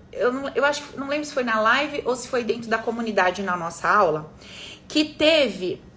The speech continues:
uma aluna, também, Rafa, <laughs> te amo, que teve uma aluna que falou assim, ó,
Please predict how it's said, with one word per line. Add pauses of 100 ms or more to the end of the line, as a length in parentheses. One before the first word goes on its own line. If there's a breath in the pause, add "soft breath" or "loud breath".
uma
aluna,
também,
Rafa,
<laughs>
te
amo, (540 loud breath)
que
teve
uma
aluna
que
falou
assim,
ó,